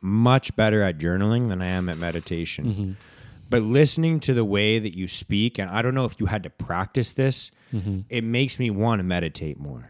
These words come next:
Speaker 2: Dude.
Speaker 1: Because I know that you
Speaker 2: Trust,
Speaker 1: feel
Speaker 2: do
Speaker 1: the
Speaker 2: it.
Speaker 1: same way that I do,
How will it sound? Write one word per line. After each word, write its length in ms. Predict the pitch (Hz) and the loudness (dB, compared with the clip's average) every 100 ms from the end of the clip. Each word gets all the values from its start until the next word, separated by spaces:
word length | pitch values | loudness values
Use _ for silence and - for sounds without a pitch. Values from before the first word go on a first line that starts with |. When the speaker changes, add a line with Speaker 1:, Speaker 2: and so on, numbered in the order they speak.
| _ | _
Speaker 2:
Dude. 200 | 104 95 | 0 2
Speaker 1:
Because 320 | 101 - 117 | 0 -2 0
I 140 | 113 110 | 0 0
know 340 | 113 139 160 | 2 4 4
that 340 | 120 104 95 | 2 0 -2
you 240 | 104 120 110 | -2 -2 0
Speaker 2:
Trust, 240 | 101 92 | 0 0
Speaker 1:
feel 220 | 127 139 165 | 2 4 6
Speaker 2:
do 40 | |
Speaker 1:
the 40 | 151 | 4
Speaker 2:
it. 20 | |
Speaker 1:
same 340 | 98 147 151 151 | 2 2 2 2
way 160 | 156 | 2
that 120 | 151 151 | 2 2
I 160 | 156 | 2
do, 400 | 147 160 170 175 | 2 4 4 2